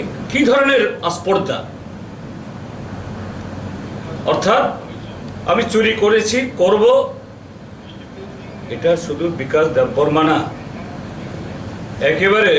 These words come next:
গোটা লাইন। এটা দুর্ভাগ্যের। গতকালও যেহেতু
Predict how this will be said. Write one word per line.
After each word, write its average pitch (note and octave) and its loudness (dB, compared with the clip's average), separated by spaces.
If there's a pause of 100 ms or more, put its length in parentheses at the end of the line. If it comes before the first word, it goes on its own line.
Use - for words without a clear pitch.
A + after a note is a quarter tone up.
(1900)
গোটা F3+ 4 (100)
লাইন। F3+ 4 (460)
এটা C#3+ -2
দুর্ভাগ্যের। D#3 0 (2500)
গতকালও A#3 4 (2500)
যেহেতু G3+ 4